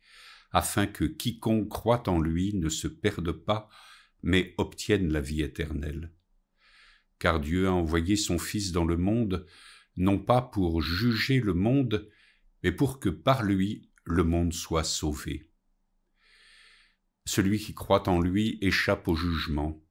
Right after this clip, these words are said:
Celui qui ne croit pas est déjà jugé du fait qu'il n'a pas cru au nom du Fils unique de Dieu.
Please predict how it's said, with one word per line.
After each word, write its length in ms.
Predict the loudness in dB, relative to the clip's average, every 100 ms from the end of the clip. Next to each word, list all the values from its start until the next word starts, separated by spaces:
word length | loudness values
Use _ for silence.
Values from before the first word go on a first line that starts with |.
| _ _ _ _ _ _
Celui 420 | -2 0 2 0
qui 160 | 0 0
ne 120 | 0
croit 420 | -2 0 2 2
pas 300 | -2 -2 -4
est 120 | -2 -2
déjà 460 | 2 0 2 -2
jugé 600 | -2 -2 -2 0 0 0 -10 -20 -20 -8
du 160 | -4
fait 320 | 0 0 -2
qu'il 220 | -4 -2 2
n'a 140 | 2
pas 180 | 2 -2
cru 320 | -2 0 2
au 160 | 4 2
nom 240 | 2 0
du 140 | -2
Fils 340 | -4 -4 -4 -2
unique 340 | -2 -2 -4
de 140 | -6 -6
Dieu. 400 | -6 -8 -8